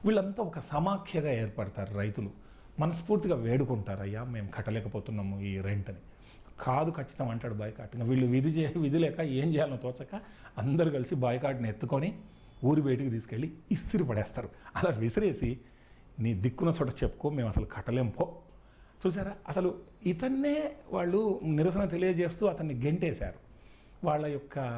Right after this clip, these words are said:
అయిష్టాన్ని, కోపాన్ని ప్రదర్శించారు. ఇంకా రాను రాను ఈ ఇన్సిడెంట్ ఏదైతే ఉందో నిత్య జీవితంలోకి వచ్చి, ఒక వ్యక్తి లేదా కొంతమంది నిరసన తెలియజేస్తే, విద్యార్థులు, "వాళ్ళకి ఇబ్బందులు ఉన్నాయి, ఈరోజు క్లాసెస్ బాయ్కాట్ చేశారట," అంటే వాళ్ళ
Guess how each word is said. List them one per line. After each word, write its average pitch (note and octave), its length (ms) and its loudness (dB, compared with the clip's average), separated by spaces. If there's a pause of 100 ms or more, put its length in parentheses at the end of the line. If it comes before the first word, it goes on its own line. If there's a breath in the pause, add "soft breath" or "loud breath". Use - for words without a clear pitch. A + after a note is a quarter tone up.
(220)
అయిష్టాన్ని, D#3+ 840 -2
కోపాన్ని D#3 460 -4
ప్రదర్శించారు. - 800 -8 (440 loud breath)
ఇంకా F3 260 2
రాను A#3+ 240 -2
రాను A#3 180 0
ఈ D#3+ 480 2
ఇన్సిడెంట్ E3+ 440 2
ఏదైతే C#3 260 -2
ఉందో C#3+ 260 0
నిత్య C3+ 240 2
జీవితంలోకి D#3+ 580 2
వచ్చి, A#3+ 380 -4 (560 loud breath)
ఒక D#3 140 0
వ్యక్తి B2+ 580 0
లేదా C#3+ 160 2
కొంతమంది C3+ 480 2
నిరసన E3 380 2
తెలియజేస్తే, B2 720 -4 (340 loud breath)
విద్యార్థులు, D#3 600 2 (340)
"వాళ్ళకి C3 520 -4
ఇబ్బందులు C#3+ 340 2
ఉన్నాయి, C#3 500 -2
ఈరోజు B2 220 2
క్లాసెస్ B2 440 -2
బాయ్కాట్ A#2 560 0
చేశారట," G2+ 440 -6 (640 loud breath)
అంటే A#3+ 300 -2 (120)
వాళ్ళ C3 160 0